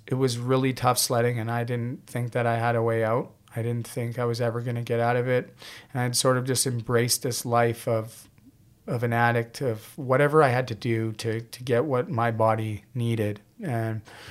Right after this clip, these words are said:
all along, I wasn't willing to face the trauma, um, or any of that. And that was really why, that's really why I was in that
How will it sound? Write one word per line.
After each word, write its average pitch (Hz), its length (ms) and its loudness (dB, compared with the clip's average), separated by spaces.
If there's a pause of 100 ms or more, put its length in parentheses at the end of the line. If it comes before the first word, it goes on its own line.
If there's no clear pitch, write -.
(360)
all 143 320 10
along, 135 460 6
I 123 80 2
wasn't 127 320 0
willing 123 340 2
to 113 100 -6
face 120 360 0
the 131 100 -2
trauma, 123 720 2 (180)
um, 113 680 -4
or 113 440 0 (140)
any 135 280 2
of 117 100 0
that. 113 400 2
And 123 160 -4
that 123 160 2
was 117 160 -2
really 120 280 0
why, 117 500 2 (1080)
that's 123 260 0
really 135 220 0
why 120 240 4
I - 20 4
was 120 160 -2
in 127 180 -4
that 117 300 -4